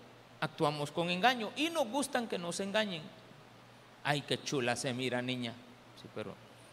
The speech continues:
es niño, ¿sí? Aunque tenga aquí Miss, el niño,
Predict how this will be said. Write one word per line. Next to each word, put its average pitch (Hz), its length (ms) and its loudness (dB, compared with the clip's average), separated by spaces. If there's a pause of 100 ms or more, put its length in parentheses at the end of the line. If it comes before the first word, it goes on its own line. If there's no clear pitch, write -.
(140)
es 123 180 2
niño, 156 480 0 (540)
¿sí? 160 200 2 (2000)
Aunque 131 280 0
tenga 135 280 -2
aquí 147 500 -2 (140)
Miss, 175 520 -2 (240)
el 117 240 -6
niño, 156 360 -6